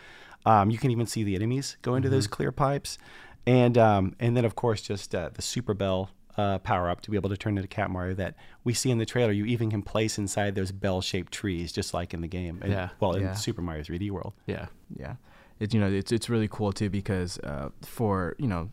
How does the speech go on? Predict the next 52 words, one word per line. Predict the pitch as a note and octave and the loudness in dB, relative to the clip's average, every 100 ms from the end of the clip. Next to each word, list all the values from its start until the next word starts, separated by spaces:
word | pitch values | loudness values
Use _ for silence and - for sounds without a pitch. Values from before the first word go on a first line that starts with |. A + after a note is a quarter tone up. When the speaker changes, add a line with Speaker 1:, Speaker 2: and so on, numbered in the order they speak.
| - | -8
Speaker 2:
somebody | - C3 A#2+ | 0 4 6
like | A2+ A2+ | 4 2
me | G#2+ G#2+ | 2 2
or | G2 F2+ - - - - | 2 -2 -4 -12 -14 -4
who, | A2+ G2 | 0 0
you | F#2 | 0
know, | F2+ F2+ - G#2+ - | -2 -4 -8 -16 -6
played | B2 A2 | 0 2
the | G2+ | 2
original | A#2+ C3 | 4 2
Super | A#2+ G2+ | 2 0
Mario | F#2+ F#2+ | 2 2
Maker | F#2 F#2+ G2+ | 0 -2 -2
and | F#2+ - | -2 -4
played | - F#2+ F#2+ | -6 -6 -2
older | F#2 A2+ G#2 F#2+ - - | -2 0 2 0 -4 -4
Mario | G#2 G2 F#2 | -2 -2 -2
games, | A2 G2 F#2 F2+ | -2 0 0 -4
you | - | -4
know, | E2+ D#2+ - - | -6 -6 -10 -12
you | A#2+ | -6
kinda | A2+ G#2 | 0 0
got | E2 - | -2 -4
that | F2+ - - | -6 -8 -8
designer | A#2 G#2+ F#2+ F#2 - | -4 0 0 0 -4
itch. | B1+ - | -8 -8
Like, | F#2+ | -10
you | - | -6
kinda | A#2 G2 | -2 0
wanna | F#2+ | -2
be | F#2 F2+ - - - - - | -4 -6 -8 -16 -20 -20 -8
a | G#2 | -2
game | A2 A2 | 4 4
designer | A2 G#2 G2+ F#2+ | 4 4 2 2
in | F#2+ | 0
your | G2 | 0
own | G2 F#2+ | 0 0
right | F#2+ F#2+ G2 | -2 -2 -2
and | F2+ F2 - - - | -4 -6 -10 -16 -2
play | A2+ | 0
this | G2+ G2 | 0 0
game | G#2 G2 | 0 0
to | G2 | 0
make | G2 F#2+ - | 0 -2 -2
your | F#2+ | -4
own | F#2+ | -4
stages | - C3+ B2+ B2+ A2 | 2 4 4 4 2
and | G#2 | 0
kinda | G#2+ G2 F#2 | 0 -2 -2
play | - A2 | 0 2
that | G#2 | 2
role. | E2 F#2 G#2 C#3+ | 0 0 0 -2